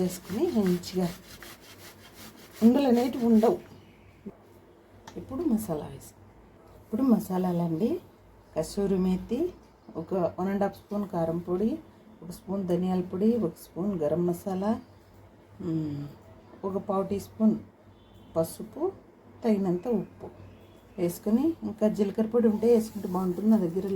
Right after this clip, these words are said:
లేదండి, అవైలబుల్గా లేదు, అందుకని వేయలేదు. వేసుకొని కలుపుకోవాలి. మనము కరివేపు, కొత్తిమీర వేసుకోవచ్చు,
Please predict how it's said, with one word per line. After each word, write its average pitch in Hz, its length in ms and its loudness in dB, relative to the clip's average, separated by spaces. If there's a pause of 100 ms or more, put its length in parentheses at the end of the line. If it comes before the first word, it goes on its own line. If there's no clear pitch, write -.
లేదండి, 175 460 0
అవైలబుల్గా 170 580 0
లేదు, 160 240 -4
అందుకని 165 400 -2
వేయలేదు. 170 480 0 (720)
వేసుకొని 220 500 0 (440)
కలుపుకోవాలి. 156 600 -6 (880)
మనము 240 260 8 (220)
కరివేపు, 226 400 4 (100)
కొత్తిమీర 262 460 -2
వేసుకోవచ్చు, 233 360 -6